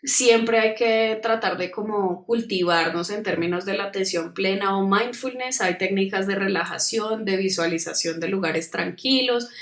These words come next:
hay canciones que pueden cantar o técnicas de respiración profunda que los invito a explorar para poder tener también una mejor modulación de las emociones. La resiliencia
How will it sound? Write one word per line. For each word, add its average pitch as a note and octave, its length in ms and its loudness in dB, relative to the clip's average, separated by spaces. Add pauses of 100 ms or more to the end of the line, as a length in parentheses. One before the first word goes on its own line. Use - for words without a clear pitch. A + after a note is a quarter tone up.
(260)
hay F#3+ 180 2
canciones F#3+ 560 2
que G3 80 -8
pueden F3 280 -2
cantar A3 580 2
o F3 120 0
técnicas F3+ 440 -2
de G3 80 -2
respiración G3 600 -2
profunda G#3 480 -2
que A#3+ 120 -2
los G3 200 2
invito F#3 400 -2
a E3+ 60 2
explorar F#3 580 -2
para F#3 260 -2
poder E3 280 -4
tener F3 440 -2
también F#3 500 -2 (300)
una G3+ 220 4
mejor G3+ 380 2
modulación F3+ 580 -2
de D3+ 80 -4
las E3 160 -4
emociones. - 640 -6 (1900)
La C4+ 240 6
resiliencia D4+ 920 4